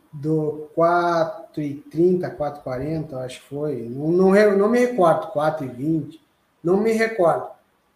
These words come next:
Eu, eu sei que na, na, na meia que eu fiz em Blumenau, deu quatro e sete, essa eu lembro. Quatro e sete.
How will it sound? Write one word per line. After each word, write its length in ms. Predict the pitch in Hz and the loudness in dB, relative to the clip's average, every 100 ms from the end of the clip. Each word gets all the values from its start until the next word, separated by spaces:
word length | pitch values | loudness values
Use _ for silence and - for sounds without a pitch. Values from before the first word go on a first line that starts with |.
| _ 139 | _ -12
Eu, 140 | 139 - - - - - - | -12 -14 -20 -20 -20 -20 -10
eu 180 | 160 160 | -2 -2
sei 300 | 160 185 202 | 0 2 2
que 100 | 202 | 2
na, 640 | 196 180 175 165 160 156 156 | 0 2 2 0 -2 -4 -4
na, 540 | 156 160 160 156 156 - _ _ _ _ - | 0 0 0 -2 -4 -14 _ _ _ _ -2
na 180 | 165 | 0
meia 460 | 165 165 180 196 196 | 2 4 6 6 4
que 80 | 196 | 2
eu 60 | 170 | -2
fiz 280 | 170 170 | -2 0
em 120 | 170 175 | 2 2
Blumenau, 680 | 170 165 156 160 175 196 | 2 0 0 2 2 0
deu 220 | 185 202 190 | 0 -2 0
quatro 300 | - 196 233 | 0 0 -2
e 40 | |
sete, 420 | - 202 131 - | -4 -2 -4 -4
essa 220 | 143 - 196 | -6 -4 -2
eu 80 | |
lembro. 280 | 196 135 - _ _ _ _ _ _ _ _ _ _ _ _ _ - | -2 -4 -8 _ _ _ _ _ _ _ _ _ _ _ _ _ -14
Quatro 280 | 131 135 | -14 -10
e 40 | 165 | -10
sete. 560 | - 147 - - - | -6 -6 -6 -14 -20